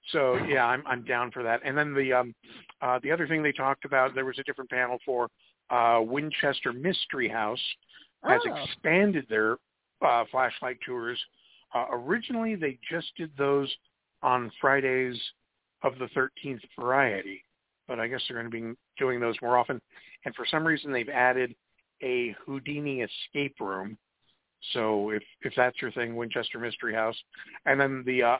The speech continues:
Speaker 1: the other panel that we did
Speaker 2: Okay.
Speaker 1: was Fangoria Presents Colors of the Dark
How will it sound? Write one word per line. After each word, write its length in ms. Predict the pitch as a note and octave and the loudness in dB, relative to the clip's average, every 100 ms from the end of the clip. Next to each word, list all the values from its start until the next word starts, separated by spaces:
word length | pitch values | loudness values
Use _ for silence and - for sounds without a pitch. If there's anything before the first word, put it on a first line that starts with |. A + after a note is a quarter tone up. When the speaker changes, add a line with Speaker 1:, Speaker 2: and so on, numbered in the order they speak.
| - | 2
Speaker 1:
the 120 | C#3 | 0
other 160 | D#3+ E3+ | 2 0
panel 420 | - E3+ F3+ C#3+ | -2 0 2 2
that 160 | B2 | 0
we 160 | B2+ A#2 - | -2 -8 -2
did 80 | |
Speaker 2:
Okay. 240 | F3 D#3+ - _ _ _ _ B2+ | 0 0 -4 _ _ _ _ 0
Speaker 1:
was 200 | B2+ - - - | 0 0 -2 0
Fangoria 800 | C3 B2 - C#3+ D3+ E3+ F3+ F3 | 0 -2 0 2 4 2 0 0
Presents 540 | E3+ D3 C3 A#2 A#2 - - - _ _ _ _ _ _ - | -2 0 0 0 -2 -4 -4 -10 _ _ _ _ _ _ -2
Colors 440 | D3 D#3 E3+ D#3 D3 | 0 2 0 0 -2
of 100 | C3+ | -2
the 80 | B2 | -2
Dark 300 | B2+ A2+ A#2 | 0 2 0